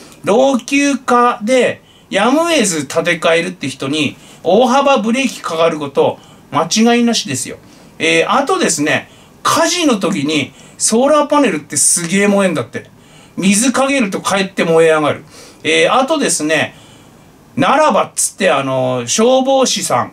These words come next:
が撤去しようとして、引っ叩いたりなんかすると感電するんで、燃え尽きるまで放置しかないらしいです。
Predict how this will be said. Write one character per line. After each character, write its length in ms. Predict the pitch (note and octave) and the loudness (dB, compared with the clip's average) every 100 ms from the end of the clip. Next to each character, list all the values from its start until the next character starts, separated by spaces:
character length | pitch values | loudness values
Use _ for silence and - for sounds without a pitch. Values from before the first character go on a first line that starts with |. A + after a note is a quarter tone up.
| - | -10
が 360 | F3 F#3 C#3+ - - - - - | -4 -2 -2 -6 -20 -20 -20 -2
撤 240 | C4+ - | -2 0
去 160 | B3 F3+ | -2 0
し 160 | F3 | 2
よ 120 | D#3+ D3+ | 2 2
う 60 | |
と 100 | C#3+ | 0
し 100 | C3+ | -2
て、 340 | D#3+ D3+ A#2+ - - - - | 0 0 0 -6 -20 -16 -14
引 100 | - | -2
っ 20 | |
叩 240 | A3+ C4+ | 0 2
い 20 | |
た 80 | B3 | 0
り 60 | G3 | -2
な 80 | D#3 | -4
ん 40 | |
か 60 | D3 | -4
す 100 | - | -6
る 80 | |
と 60 | - | -4
感 180 | D#3+ D#3+ | -4 -2
電 160 | E3 | -2
す 140 | D#3+ D#3+ | -2 -2
る 80 | C#3 | -2
ん 80 | A#2+ | 0
で、 240 | C3 - - - | -2 -4 -16 -6
燃 240 | - F3+ G3+ | 0 2 2
え 40 | |
尽 200 | F#3+ - | -2 -2
き 140 | A#3+ | 0
る 100 | G#3+ | 0
ま 140 | D#3 C#3 | -2 -2
で 180 | D#3 - | -4 -4
放 200 | - F#3 | 0 0
置 240 | E3 C3+ | -2 -4
し 160 | C3 - | -4 -2
か 180 | A2 G#2+ | -4 -4
な 220 | D3 D3 | -2 -2
い 100 | - - - - - - | -4 -10 -20 -20 -8 -2
ら 160 | C3 | 0
し 220 | - D3+ | 0 -4
い 20 | A#2 | -4
で 100 | - | -4
す。 460 | - - - - | -4 -4 -16 -20